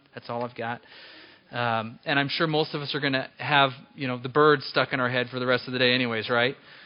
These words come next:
Um, I don't know what the personal beliefs were of the band members. Highly suspect. But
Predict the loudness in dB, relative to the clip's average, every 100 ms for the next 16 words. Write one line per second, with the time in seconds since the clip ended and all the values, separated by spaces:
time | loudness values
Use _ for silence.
0 | -20 -20 -20 _ -6 -2 -2 -2 -8 _
1 | _ _ _ -20 _ _ _ _ _ _
2 | _ _ _ _ _ -8 4 6 6 4
3 | 6 4 6 6 6 4 0 0 0 -2
4 | 0 2 2 0 0 0 2 4 6 6
5 | 2 2 2 0 -4 -18 _ _ _ _
6 | -20 _ _ -20 _ _ 0 2 0 -4
7 | -4 -4 2 2 2 -10 -20 -20 -20 -20
8 | -20 2 6 6